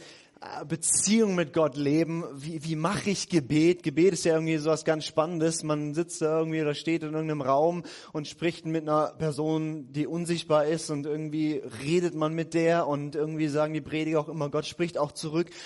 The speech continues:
Wie funktioniert das? Wie mache ich das eigentlich? Und deswegen werde ich heute, ähm,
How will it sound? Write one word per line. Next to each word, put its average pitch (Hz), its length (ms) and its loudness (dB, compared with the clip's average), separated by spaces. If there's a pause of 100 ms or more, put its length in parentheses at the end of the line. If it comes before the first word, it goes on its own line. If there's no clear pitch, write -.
(160)
Wie 143 340 0
funktioniert 190 840 2
das? 139 220 0
Wie 156 100 -2
mache 170 260 0
ich 180 80 -10
das 135 200 -2
eigentlich? 131 500 -2 (320)
Und 160 240 0
deswegen 185 300 4
werde 185 160 8
ich 175 100 -4
heute, 180 380 6 (400)
ähm, 160 580 2